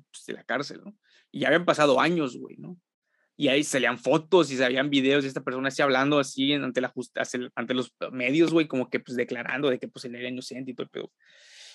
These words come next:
Y esta persona no sé, no sé qué pasó, güey, pero también, güey, ese era amigo de un amigo también, güey. Y la otra persona, igual, güey, mm, ese sí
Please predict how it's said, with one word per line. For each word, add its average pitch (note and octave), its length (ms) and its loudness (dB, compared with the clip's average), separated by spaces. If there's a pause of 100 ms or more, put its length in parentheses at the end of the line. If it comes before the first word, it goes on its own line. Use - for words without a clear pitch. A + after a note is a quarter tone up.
(220)
Y C3 100 -6
esta C3 160 -4
persona C#3 240 0
no C3 120 2
sé, C3 180 -6
no B2 140 -6
sé B2+ 140 -6
qué C3+ 100 -6
pasó, A#2+ 320 -6
güey, C#3+ 140 0
pero B2 160 -4
también, A#2+ 340 -2
güey, B2 100 -4
ese C#3 140 0
era C3 280 2
amigo B2+ 220 0
de C#3 40 2
un C3 60 0
amigo C3 200 0
también, C3+ 400 -2
güey. F#3+ 200 -4 (320)
Y C3 60 -8
la C3+ 80 2
otra E3+ 160 0
persona, C#3+ 420 -4 (760)
igual, D3 360 2
güey, E3 200 4
mm, C3+ 400 -2
ese C3+ 160 -10
sí D#3 440 0